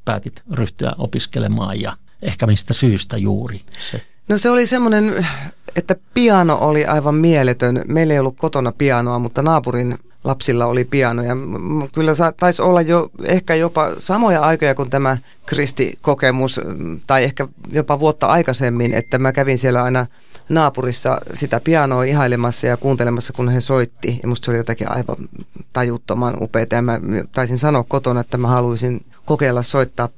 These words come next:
Speaker 2: pianoa. Ja sitten mä pääsinkin käymään siellä naapurissa – naapurissa pianotunnille, mutta se oli jotenkin se, se oli shokki se ensimmäinen, kun mulla lyötiin vaan se Aaroni ykkönen eteen,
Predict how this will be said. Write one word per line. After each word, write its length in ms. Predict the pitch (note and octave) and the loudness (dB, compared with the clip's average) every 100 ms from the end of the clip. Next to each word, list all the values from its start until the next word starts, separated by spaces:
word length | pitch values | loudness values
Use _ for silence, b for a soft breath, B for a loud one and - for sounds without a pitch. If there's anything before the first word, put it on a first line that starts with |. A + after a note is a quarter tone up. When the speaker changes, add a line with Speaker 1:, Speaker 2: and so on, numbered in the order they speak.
| - | -2
Speaker 2:
pianoa. 560 | D3 B2 A#2+ B2 B2+ B2 - - B B B | 2 2 2 2 0 -2 -10 -20 B B B
Ja 120 | B2+ | -2
sitten 260 | C3 E3 D#3 | 0 2 2
mä 100 | E3 - - - | 0 -2 -12 0
pääsinkin 600 | A3+ A3 F#3 F3+ F3+ - | 2 2 2 2 0 2
käymään 400 | G3+ F#3+ F3 D#3 | 4 6 4 4
siellä 200 | E3 D#3+ | 4 4
naapurissa – 760 | F#3 E3 D3+ D3 - D3 C3+ - - - - | 4 4 0 -2 0 2 2 -2 -18 -6 2
naapurissa 640 | A3 A3 F#3 F3+ - F#3 D3+ C#3+ B - | 4 6 6 4 6 4 2 -4 B 0
pianotunnille, 720 | G#3 G#3+ F3 - G3+ G3 E3 | 2 4 4 4 6 6 6
mutta 260 | D#3 C#3 E3+ | 4 2 2
se 120 | F#3+ | 4
oli 100 | F#3+ | 6
jotenkin 300 | F#3+ F#3+ F#3 | 4 2 0
se, 260 | - F#3 - | 2 2 2
se 100 | E3+ | 2
oli 120 | F#3 | 2
shokki 440 | E3+ A#3 A3+ - E3 | 4 4 2 0 0
se 160 | D3+ | 2
ensimmäinen, 460 | E3 D#3+ D3+ C#3 C#3 | 4 4 4 2 0
kun 100 | C#3+ | -2
mulla 280 | C#3+ D3+ D3+ | 0 2 4
lyötiin 360 | D#3+ - C#3+ | 4 4 2
vaan 140 | C#3 C3+ | 2 2
se 100 | D3+ | 4
Aaroni 420 | D#3+ D#3 C3+ B2+ | 4 4 2 2
ykkönen 480 | D3 D3+ D3+ B2+ A2+ | 0 0 0 0 2
eteen, 420 | E3+ E3 C3+ B2 | 0 2 2 2